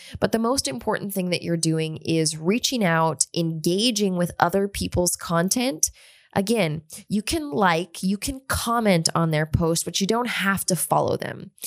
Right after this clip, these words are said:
If you give a comment that is substantial enough, then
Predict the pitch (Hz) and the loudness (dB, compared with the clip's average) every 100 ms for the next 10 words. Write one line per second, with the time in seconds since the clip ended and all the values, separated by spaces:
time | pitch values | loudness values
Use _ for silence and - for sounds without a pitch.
0 | - - - 220 269 311 285 208 214 240 | -12 -2 0 0 0 -2 -2 -2 0 0
1 | 233 - 165 160 180 214 214 175 165 - | -2 -2 0 2 2 0 0 0 0 -2
2 | 160 147 - - 160 151 175 - 226 240 | -4 -4 -4 -2 -2 0 -2 -2 -4 -6
3 | 247 262 240 233 302 - - - - - | -6 -2 2 2 0 -4 -14 -16 -16 -14
4 | - 247 - 220 220 | -14 -8 -2 0 0